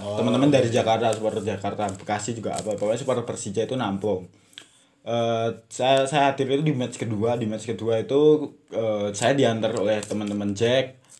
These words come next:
Speaker 2: banyak teman-teman supporter Solo lain juga yang diantar oleh, soalnya gini, eh, supporter Solo dengan supporter Jackmania itu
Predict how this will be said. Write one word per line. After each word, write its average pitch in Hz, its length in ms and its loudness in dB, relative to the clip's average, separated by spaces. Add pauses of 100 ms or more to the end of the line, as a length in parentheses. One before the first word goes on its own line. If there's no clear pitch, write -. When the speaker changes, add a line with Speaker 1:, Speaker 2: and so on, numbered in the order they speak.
Speaker 2:
banyak 113 320 -4
teman-teman 110 640 -4
supporter 113 280 -4
Solo 110 280 -2
lain 113 160 2
juga 113 200 -2
yang 107 200 -2
diantar 104 340 -2
oleh, 104 380 -2 (500)
soalnya 151 320 0
gini, 104 340 -2
eh, 120 480 -2
supporter 143 420 2
Solo 160 320 2
dengan 131 200 2
supporter 131 400 -4
Jackmania 123 480 -2
itu 147 300 -4